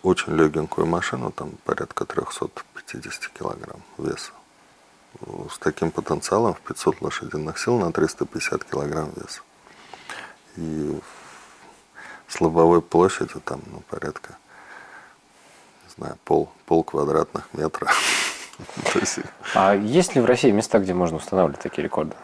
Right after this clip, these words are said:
Speaker 2: Это, я так понимаю, рекорд максимальной скорости, да? То
Speaker 1: Да,
Speaker 2: есть здесь нужно
Speaker 1: да.
Speaker 2: разогнаться, оттормозиться.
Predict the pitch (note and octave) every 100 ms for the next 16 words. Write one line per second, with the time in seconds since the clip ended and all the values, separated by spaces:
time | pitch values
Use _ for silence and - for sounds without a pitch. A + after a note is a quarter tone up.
0 | - - F2+ G2+ F#2 - G#2 F#2+ - F#2
1 | F#2+ - F#2+ E2+ E2 - D3 - - D#2
2 | E2+ F2+ G#2 G2 F2 D#2+ F2 F#2 F2 E2
3 | F2+ F2 F2 F2+ B2 C3 A2 G2 E2+ -
4 | F2 E2 D#2 G2 - -